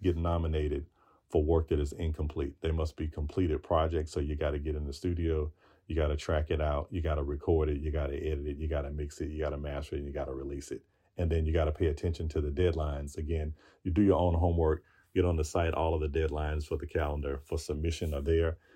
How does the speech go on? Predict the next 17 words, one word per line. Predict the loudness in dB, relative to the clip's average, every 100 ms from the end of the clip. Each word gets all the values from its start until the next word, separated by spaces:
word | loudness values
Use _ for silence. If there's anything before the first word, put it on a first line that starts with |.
| _
But | 2
there | 6 8
is | 8
a | 4
window, | 2 4 4 4 2 0 -6 -2
and | 0
I | 2
think | 2
that's | 2 0
the | 2 2
other | 2
thing | 0 -2
that, | -2 -6 -2
that | 0
is | 0 2
really, | 6 8
really | 8 4